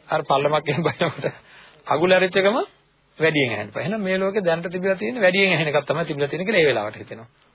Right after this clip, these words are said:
කවුද දන්නේ ඒක හරිද කියලා? නේද? එතකොට අපි ඉන්නේ අපිට සාපේක්ෂ වූ ලෝකයක.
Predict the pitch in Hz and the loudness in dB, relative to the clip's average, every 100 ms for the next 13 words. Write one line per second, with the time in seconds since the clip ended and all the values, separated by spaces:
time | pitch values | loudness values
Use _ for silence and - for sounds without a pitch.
0 | - 160 180 151 143 170 208 170 123 - | -2 0 2 0 0 0 0 0 -10 -16
1 | - _ _ _ _ _ _ _ _ _ | -18 _ _ _ _ _ _ _ _ _
2 | - 165 202 - _ _ _ _ - 151 | -16 -12 -12 -16 _ _ _ _ -6 -2
3 | 151 131 185 185 123 123 151 127 - 131 | 0 -2 -2 -6 -6 -8 -8 -10 -8 -8
4 | - 123 127 123 - 131 196 - _ _ | -8 -10 -10 -14 -10 -10 -10 -14 _ _
5 | _ _ _ _ _ _ _ _ _ _ | _ _ _ _ _ _ _ _ _ _
6 | 131 123 92 | -12 -12 -14